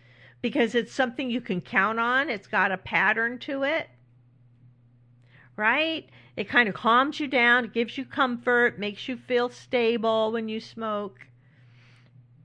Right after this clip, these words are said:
Those of you who smoke now or used to smoke, you know what I'm talking about. It's easy to go back to smoking when you have that need, that gaping hole in your soul.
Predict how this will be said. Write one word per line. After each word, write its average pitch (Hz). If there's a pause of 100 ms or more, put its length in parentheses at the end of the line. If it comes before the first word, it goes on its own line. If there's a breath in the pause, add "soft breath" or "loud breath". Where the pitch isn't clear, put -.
(460)
Those 247
of 254
you 247
who 233
smoke 233
now 240
or 220
used 240
to 302
smoke, 170
you 226
know 202
what 359
I'm 262
talking 285
about. 165 (540 soft breath)
It's -
easy 262
to 254
go 247
back 262
to -
smoking 185
when 180
you 180
have 180
that 165
need, 180
that 170
gaping 185 (340 loud breath)
hole 196
in 185
your 156
soul. 190